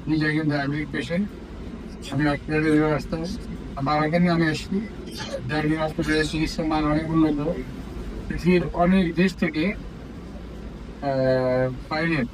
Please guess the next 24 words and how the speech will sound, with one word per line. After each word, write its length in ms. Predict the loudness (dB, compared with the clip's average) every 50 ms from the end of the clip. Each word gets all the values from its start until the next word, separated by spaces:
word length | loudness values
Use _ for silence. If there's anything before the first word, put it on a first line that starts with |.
| -10 -14 -14 -12 -8 -6
দেশ 100 | -6 -6 -6 -6
থেকে 160 | -6 -4 -4
লোক 160 | -4 -4 -4
আসে 180 | -4 -4 -4 -4
চিকিৎসা 360 | -2 -2 -2 -2 -4 -4 -2
করার 180 | 0 0 2
জন্য, 300 | 2 2 2 2 2 2 0 -6 -10 -10 -10 -10 -8 -4
যেটা 200 | -2 0 0 2
আমাদের 380 | 2 2 2 4 4 2 2 0 -2 -6 -10 -10 -10 -10 -10 -8
সেক্রেটারি 320 | -2 0 0 0 0 0
স্যার 200 | 2 2 2 2
জানে 220 | 2 2 0 0 -2
কিনা 140 | -2 0 0
আমি 100 | 2 4
জানি 200 | 4 4 4 2
না। 120 | 0 -4 -6 -8 -10 -12 -10 -10 -10 -10 -10 -10 -10 -10 -10 -10 -8 -8 -8 -6 -6 -6 -6 -8 -6 -4 -2 -2 0
জানেন? 420 | 0 2 2 2 2 2 2 2 2 0 -4 -8 -10 -10 -10 -12 -12 -12 -12 -12 -12 -12 -10 -10 -10 -10 -10 -10 -8 -8 -6 -8 -8 -8 -10 -12 -12 -10 -10 -8 -8 -8 -8 -8 -10 -8 -8 -8 -8 -8 -10 -10 -10 -10 -10 -10 -10 -6 0
আমি 200 | 4 6 6 6
যখন 500 | 6 6 4 4 6 6 4 4 4 0 0
কেন 220 | 0 2 4 4 4
এই, 120 | 4 2 0 0
এটা 180 | 0 0 0 0
কিভাবে 300 | 0 0 2 2 4 4
বুঝলাম, 420 | 4 2 2 2 0 0 -2 -4